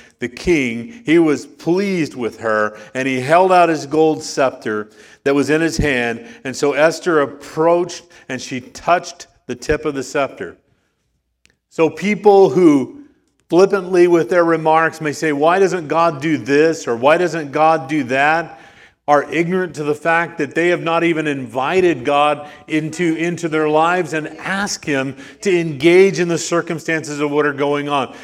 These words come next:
Now, the very first prayer that God wants to hear from all of us, uh, who, who may find, find yourself as an unbeliever and, and not in relationship with God, the very first prayer He wants to hear from us is a prayer of surrender to Him, to His Lordship,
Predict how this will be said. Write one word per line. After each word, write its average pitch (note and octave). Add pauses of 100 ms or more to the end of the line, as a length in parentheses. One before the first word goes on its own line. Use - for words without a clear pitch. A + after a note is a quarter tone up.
(140)
Now, E3
the E3+
very G3+
first G#3
prayer C#3+ (200)
that D3
God E3+
wants E3+
to D#3+
hear D3+
from C#3
all E3
of D#3
us, G#2+ (340)
uh, C3
who, D#3+
who D#3+
may D#3+
find, E3
find E3+
yourself D#3+
as D3
an D3
unbeliever D#3 (320)
and, D3
and C#3+
not D3+
in E3
relationship D#3
with C#3
God, C#3+
the C3+
very D#3+
first F#3
prayer F3
He F3
wants E3
to D3+
hear D3
from C#3
us C3+
is A#2+
a A#2
prayer C3+
of C3+
surrender B2
to F#2+
Him, F2+ (400)
to D3
His C3
Lordship, D3